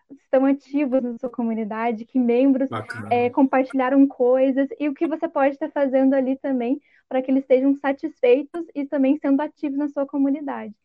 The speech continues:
Speaker 1: E ali você vai
Speaker 2: Legal.
Speaker 1: implementando coisas, testando, e você vai vendo o que que é melhor pra sua comunidade.
Speaker 2: Legal. Então, se eu tô entendendo, gestão de comunidade não é só a parte de falar com as pessoas, né, e fazer o, o social.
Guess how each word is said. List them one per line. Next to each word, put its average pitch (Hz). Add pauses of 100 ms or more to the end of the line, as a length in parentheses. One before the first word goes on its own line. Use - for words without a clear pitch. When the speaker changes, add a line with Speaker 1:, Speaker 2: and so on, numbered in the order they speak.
(240)
Speaker 1:
E 262
ali 254
você 294
vai 277
Speaker 2:
Legal. 294
Speaker 1:
implementando 277
coisas, 254
testando, 262 (480)
e 247
você 262
vai 262
vendo 262
o 269
que 269
que -
é 277
melhor 269
pra 269
sua 269
comunidade. 262 (600)
Speaker 2:
Legal. 123 (220)
Então, 175
se 214
eu 180
tô 175
entendendo, 165
gestão 190
de 175
comunidade 175
não 233
é 240
só 202 (220)
a 156
parte 156
de 131
falar 156
com 165
as 147
pessoas, 147
né, 151
e 139
fazer 147
o, 151
o 143
social. 139